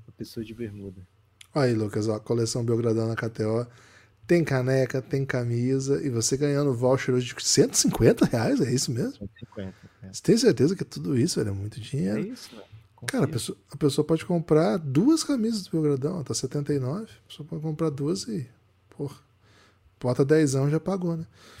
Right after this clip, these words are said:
Speaker 2: Ou
Speaker 1: É.
Speaker 2: e uma caneca,
Speaker 1: Camisa
Speaker 2: ó.
Speaker 1: e caneca já faz o, o kit.
Speaker 2: Que
Speaker 1: E
Speaker 2: isso.
Speaker 1: tem o moletom, que acho que o moletom é cento e sessenta e nove, acho que é uma coisa
Speaker 2: Cento e sessenta e nove,
Speaker 1: assim.
Speaker 2: acho que é.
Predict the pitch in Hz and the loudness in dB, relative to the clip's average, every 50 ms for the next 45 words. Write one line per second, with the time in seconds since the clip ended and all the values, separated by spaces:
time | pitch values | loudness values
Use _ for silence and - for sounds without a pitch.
0 | - - - - - - - 135 131 135 123 123 127 139 139 139 143 143 - - | -20 -20 -20 -20 -10 -4 0 2 2 2 0 0 0 2 2 2 2 0 0 0
1 | 147 135 127 120 117 127 113 113 110 113 113 110 117 139 190 190 135 123 117 110 | 0 0 0 0 0 0 0 -2 -2 -2 0 0 0 -2 -2 0 -2 -2 -2 -2
2 | 110 117 120 - 139 131 120 120 120 123 127 123 - - 113 110 110 117 127 127 | -2 -2 -4 -4 -6 -4 -4 -4 -4 -4 -6 -8 -4 -2 -2 -2 -2 -4 -6 -6
3 | 127 - 113 110 - - - 113 113 - - - - - - - - _ _ _ | -6 -8 -8 -10 -12 -10 -10 -10 -10 -10 -12 -14 -14 -14 -16 -18 -20 _ _ _
4 | _ _ - _ _ - - - 151 165 170 147 131 123 143 165 180 196 220 233 | _ _ -20 _ _ -12 -6 -4 -2 -2 0 -2 -2 0 2 4 4 6 6 6
5 | 254 262 254 - 214 226 220 - 175 160 - - 170 165 165 160 - 165 165 160 | 6 6 4 4 4 4 4 4 2 0 2 2 4 4 4 4 4 2 2 2
6 | - - 170 160 - - 180 - - - 170 - - - 170 151 - - 139 127 | 2 0 -2 -2 0 -2 -2 -2 -4 -6 -8 -8 -4 -4 -4 -4 -2 -2 -2 -2
7 | 120 113 117 139 185 226 196 135 131 143 143 143 - 147 139 160 156 175 170 175 | -2 -2 -2 -4 -4 -2 -2 0 0 0 0 0 0 -2 -2 -2 0 0 0 0
8 | 165 156 151 147 139 127 120 113 - - - 117 113 110 110 | 0 0 0 0 0 -2 -2 -4 -8 -10 -8 -6 -6 -6 -6